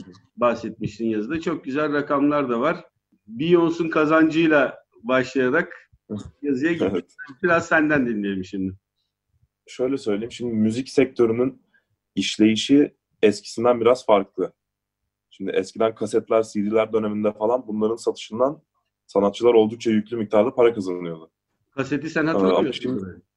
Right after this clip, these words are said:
Speaker 2: Ha, ben, ben yok. <laughs> Ben, ben de o dönemler yok abi.
Speaker 1: <laughs>
Speaker 2: C D maksimum yani. En fazla C D var yani bende.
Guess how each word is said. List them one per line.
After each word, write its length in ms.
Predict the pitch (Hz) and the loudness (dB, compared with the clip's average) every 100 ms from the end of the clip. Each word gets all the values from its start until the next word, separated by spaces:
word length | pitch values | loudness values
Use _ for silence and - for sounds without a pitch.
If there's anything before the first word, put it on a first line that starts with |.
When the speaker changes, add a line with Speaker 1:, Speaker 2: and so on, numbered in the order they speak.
| _ _ _ _ | _ _ _ _
Speaker 2:
Ha, 180 | 110 101 | 0 4
ben, 240 | 113 151 139 | 4 2 2
ben 180 | 160 | 2
yok. 220 | 165 156 - | 4 2 2
<laughs> 20 | |
Ben, 240 | 156 143 135 | -2 -2 -4
ben 180 | 139 131 | -2 0
de 40 | |
o 120 | 123 | 0
dönemler 360 | 127 127 120 113 | 2 -2 0 -2
yok 140 | 113 107 | -2 -6
abi. 720 | 87 87 _ - - - 113 | -12 -14 _ -18 -12 -8 -8
Speaker 1:
<laughs> 80 | - | -4
Speaker 2:
C 220 | 131 135 | -4 0
D 100 | 135 | 0
maksimum 500 | 113 117 - 107 95 | 0 -4 -6 -8 -4
yani. 240 | 92 92 | -4 -4
En 160 | 98 104 | -4 -4
fazla 240 | 98 98 | -2 -2
C 280 | 107 - 101 | -2 -2 0
D 120 | 107 98 | 2 2
var 160 | 87 | 2
yani 240 | 87 85 87 | -2 -8 -8
bende. 280 | 87 104 | -6 -8